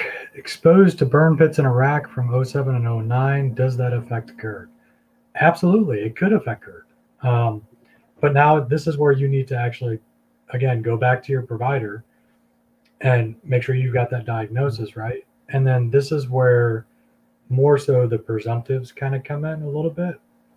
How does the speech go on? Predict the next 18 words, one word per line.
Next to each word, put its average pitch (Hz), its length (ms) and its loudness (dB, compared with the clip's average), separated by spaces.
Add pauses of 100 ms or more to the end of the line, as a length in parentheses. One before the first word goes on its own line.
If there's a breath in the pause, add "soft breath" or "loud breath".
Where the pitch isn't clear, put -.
(180)
regarding 120 420 2
burn 117 220 0
pits. - 260 -8
Now, 120 260 0
they're 123 140 0
still 170 260 4
working 143 320 6
that 123 140 4
out 123 220 4
as 113 100 -4
far 113 220 -10
as 107 60 -12
burn 117 280 -8
pits 113 300 -10
and 104 120 -20 (520)
whether 120 220 0
or 117 40 -2
not 110 300 -4